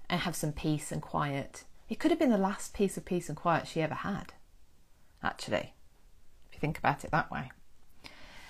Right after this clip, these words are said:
Uh, so, yeah, so you can have a look on Instagram for that oak. The oak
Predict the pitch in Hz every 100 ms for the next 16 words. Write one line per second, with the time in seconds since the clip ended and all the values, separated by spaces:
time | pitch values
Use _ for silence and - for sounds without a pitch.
0 | - - - - - - - - 185 180
1 | 180 - - 220 202 202 - 190 190 202
2 | 208 202 196 175 170 - 165 165 - 165
3 | - 156 143 - 190 - 233 269 -